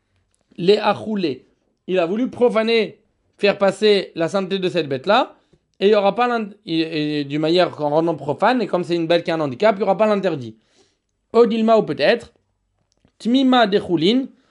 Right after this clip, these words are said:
Tachat Baalatmum Dehegdesh, Baalatmum Dechoulin, Tachat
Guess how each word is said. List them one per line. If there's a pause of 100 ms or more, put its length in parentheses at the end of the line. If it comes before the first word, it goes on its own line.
(340)
Tachat
Baalatmum (180)
Dehegdesh, (420)
Baalatmum
Dechoulin,
Tachat